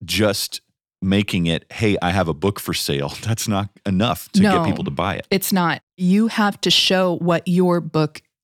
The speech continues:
Speaker 2: and what you provide, whether you are fiction or nonfiction. Nonfiction is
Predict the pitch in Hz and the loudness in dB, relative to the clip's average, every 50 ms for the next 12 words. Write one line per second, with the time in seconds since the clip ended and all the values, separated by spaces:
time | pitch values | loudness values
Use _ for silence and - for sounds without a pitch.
0 | _ - 185 180 180 175 165 - 165 165 156 165 175 175 165 160 156 156 - - | _ 2 4 4 6 4 4 2 0 0 2 4 4 4 4 4 2 0 -2 -4
1 | - 180 156 151 135 - 143 120 - 113 - - _ - 175 170 180 175 175 190 | -4 -2 -2 0 -2 -2 -2 -4 -4 -6 -8 -10 _ -8 -2 0 2 2 4 4
2 | 185 185 175 175 175 180 180 - 151 151 151 - 208 214 - - 262 240 - 202 | 2 2 2 2 2 2 2 2 0 -2 -2 -2 -2 -2 0 0 0 0 2 2
3 | 196 180 175 160 165 160 - - 135 - - - - 92 - - - - - - | 2 4 4 2 2 0 0 -2 -2 -2 -2 -2 -2 -4 -6 -8 -10 -12 -12 -4
4 | - 214 226 285 370 415 403 359 294 - - 226 - - 175 170 - - | 0 2 2 2 2 2 0 0 0 2 2 2 2 2 2 0 0 -2